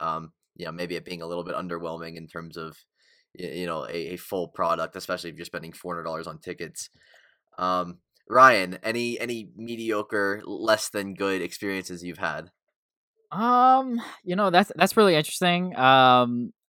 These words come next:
Speaker 2: I, I, there's nothing really that sticks out to me about, like, necessarily, like, really bad. I, I, I really enjoy just, like, going for, like, the game purposes too. So even if the stadium's kinda mediocre, I'm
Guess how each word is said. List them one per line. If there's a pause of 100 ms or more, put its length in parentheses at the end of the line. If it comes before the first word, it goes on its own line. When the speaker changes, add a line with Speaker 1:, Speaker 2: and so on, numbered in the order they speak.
(140)
Speaker 2:
I,
I,
there's
nothing
really
that
sticks
out
to
me
about,
like, (380)
necessarily,
like,
really
bad.
I,
I,
I
really
enjoy
just,
like,
going
for,
like,
the
game
purposes
too.
So
even
if
the
stadium's
kinda
mediocre,
I'm